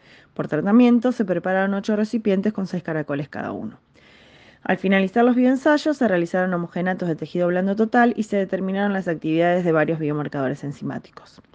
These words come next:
Al séptimo día de exposición se separaron las puestas y se continuó la exposición hasta catorce días luego de la eclosión.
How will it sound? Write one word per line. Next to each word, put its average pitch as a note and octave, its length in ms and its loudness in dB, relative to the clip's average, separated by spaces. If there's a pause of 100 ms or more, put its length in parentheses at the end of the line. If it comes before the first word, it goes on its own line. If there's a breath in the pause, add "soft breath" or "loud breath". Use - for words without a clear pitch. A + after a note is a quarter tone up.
(140)
Al F#3 100 -2
séptimo A3 360 2
día G#3+ 160 6
de G3+ 60 6
exposición G#3 680 -2
se A#3 80 -6
separaron F3+ 440 -2
las G3+ 160 0
puestas B3 400 0
y F#3 40 -10
se E3 120 -10
continuó D#3 380 -4
la E3+ 80 0
exposición F#3+ 680 -4 (240 loud breath)
hasta F#3+ 220 -2
catorce F#3+ 400 0
días E3+ 300 0
luego D3+ 220 2
de C#3+ 80 0
la B2+ 80 -2
eclosión. - 380 -12